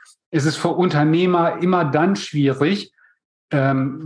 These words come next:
weiterzumachen, wenn sie sich schnell von ihrem Kerngeschäft, von ihren Kernkompetenzen und, äh, von ihren Kernideen wegbewegen müssen. Dann wird es schwierig. Und dann ist ein Umsetzungsexperte, wie ich es bin,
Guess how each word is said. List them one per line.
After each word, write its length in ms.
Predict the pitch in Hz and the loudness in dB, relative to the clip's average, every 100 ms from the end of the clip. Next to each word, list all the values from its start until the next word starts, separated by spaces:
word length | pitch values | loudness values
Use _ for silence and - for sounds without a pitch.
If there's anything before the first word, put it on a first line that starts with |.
| 135 | -4
weiterzumachen, 800 | 151 196 196 165 147 135 123 135 | 0 0 0 -2 -2 0 0 0
wenn 160 | 139 139 | 0 -2
sie 60 | |
sich 220 | 139 139 | -2 -4
schnell 300 | - 156 185 | 0 0 0
von 260 | 190 160 156 | -2 -2 0
ihrem 280 | 156 147 143 | 0 0 -4
Kerngeschäft, 760 | - 165 214 185 - 143 123 | -4 -2 0 -2 -4 -4 -4
von 120 | - 139 | -2 0
ihren 240 | 139 131 | 0 -2
Kernkompetenzen 1080 | 151 170 156 - 147 135 - 165 185 - 180 | -2 -2 -2 -4 -4 -4 -2 -2 -2 -2 0
und, 320 | 160 156 151 | 2 0 -2
äh, 160 | 147 | -4
von 220 | 147 147 151 | -2 0 2
ihren 180 | 151 | 0
Kernideen 1300 | 147 151 151 147 - - _ - 143 120 165 185 143 | 0 0 0 -2 -8 -20 _ -6 -4 0 0 0 0
wegbewegen 680 | 160 180 170 135 131 117 113 | 0 -2 -2 0 0 0 0
müssen. 340 | 110 - 107 | -4 -4 -2
Dann 180 | 113 120 | 0 0
wird 160 | 156 156 | 0 -2
es 80 | |
schwierig. 480 | - 139 160 156 110 | -2 0 0 0 -2
Und 100 | 110 | -2
dann 200 | 120 151 | 0 0
ist 140 | 156 143 | 0 0
ein 80 | |
Umsetzungsexperte, 1000 | 147 180 170 170 156 151 - 147 147 143 | -2 0 -2 0 0 -2 -2 -2 -2 -2
wie 120 | 127 147 | -2 -2
ich 80 | |
es 160 | 160 - | -4 -4
bin, 320 | 160 156 151 | -2 -2 -4